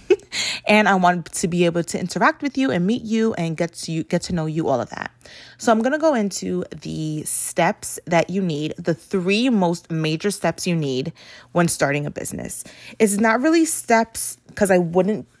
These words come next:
think that, I don't think that they need to be in a specific order,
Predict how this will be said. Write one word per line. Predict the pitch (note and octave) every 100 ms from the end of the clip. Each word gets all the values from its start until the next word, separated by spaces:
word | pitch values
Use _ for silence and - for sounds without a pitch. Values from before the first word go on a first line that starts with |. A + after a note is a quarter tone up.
| -
think | F#3+ F#3 E3+
that, | F3 E3 D#3 -
I | F3
don't | G#3 A3+
think | G#3+
that | F3+ D#3
they | E3 E3
need | E3 D#3+
to |
be | D#3 D#3+
in | D#3
a |
specific | D#3 - D#3 - D#3+ E3 D3+ -
order, | E3 D3+ D#3+ G#3+ C#4+